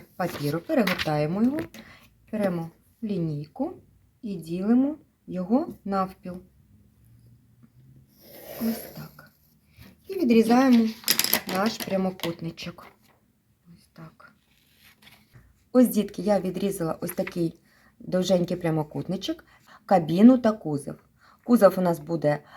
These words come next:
е, прямокутної форми, а кабіна квадратної. Відрізаємо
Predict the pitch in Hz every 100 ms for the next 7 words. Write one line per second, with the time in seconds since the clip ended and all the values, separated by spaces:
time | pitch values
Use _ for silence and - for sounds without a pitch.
0 | - - 151 147 147 147 143 147 - 151
1 | 151 147 127 131 165 233 311 330 339 339
2 | - - 156 147 240 262 - 196 151 139
3 | - 143 147 147 - - - _ _ -
4 | - - - - _ _ - - - -
5 | - - _ _ _ _ _ _ - 185
6 | 190 190 185 170 151 151